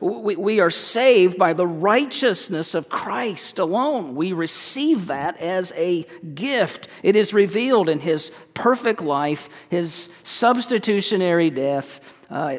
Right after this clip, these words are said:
the res-, his resurrection on the third day. And when we put our faith in him, that righteousness is given to us. Now, the reason Paul's heart is broken in Romans chapter nine is because of his kinsmen, the Israelites, were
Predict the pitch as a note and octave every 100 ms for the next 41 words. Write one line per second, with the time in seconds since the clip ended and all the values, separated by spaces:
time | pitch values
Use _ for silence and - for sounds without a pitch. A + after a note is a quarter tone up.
0 | D3+ D3 E3+ A3 F3 G3 - F3 G#3+ A#3+
1 | F#3 E3+ - F#3+ D#3+ E3 D#3 C#3+ - C#3
2 | C3 A#2 B2+ C3 C#3+ D3+ E3 G#3 E3+ D#3
3 | - - G#3 A#3+ A3 D#3+ C3 D3+ D#3+ D#3
4 | D3 D3 D#3+ E3 - C#3+ - C3+ - A#2+
5 | - C#3 C#3 A#2 - F#2+ G#2+ G2 - -
6 | F#3 F3 E3+ F3 F3+ D#4 D#4 B3 D#3 -
7 | F3+ F#3 - E3+ F3+ D#3 C3 C#3+ D3+ D#3+
8 | C3+ C3+ C3 D3+ D#3 C3 - C#3+ C3+ D3+
9 | B2+ D3+ D3+ C#3 C3 B2 - - E3 E3+
10 | - G3+ A3 G#3 F3 F#3+ - - G#3 G#3+
11 | D#3+ E3 D#3 D3+ F3 F3+ E3+ D3 C3 C3
12 | C3 D3 - - - D3+ D#3 E3 D#3+